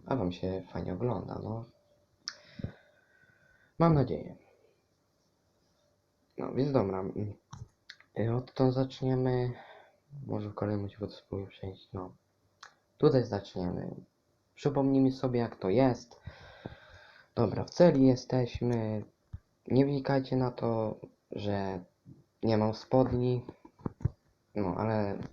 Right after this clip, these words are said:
dobra, nieważne. Y,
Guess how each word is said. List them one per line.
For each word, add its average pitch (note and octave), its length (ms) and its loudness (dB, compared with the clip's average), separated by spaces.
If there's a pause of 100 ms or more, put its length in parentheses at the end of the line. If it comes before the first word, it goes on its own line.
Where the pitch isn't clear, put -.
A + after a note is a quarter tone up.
(1000)
dobra, G2+ 340 2
nieważne. F#2+ 480 -2 (880)
Y, G2+ 340 -6